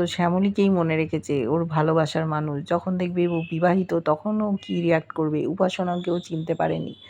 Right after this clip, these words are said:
মামনি অজ্ঞান হয়ে গেছে। বাড়িতে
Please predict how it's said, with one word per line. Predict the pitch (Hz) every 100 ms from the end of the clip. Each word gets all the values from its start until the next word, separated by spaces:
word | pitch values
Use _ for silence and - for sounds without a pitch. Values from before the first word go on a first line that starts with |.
| - - - - -
মামনি | 170 185 196 190
অজ্ঞান | 175 165 175 185
হয়ে | 175 170
গেছে। | 160 151 160 - _ _ _ _ _ _ - - - -
বাড়িতে | 190 190 202 202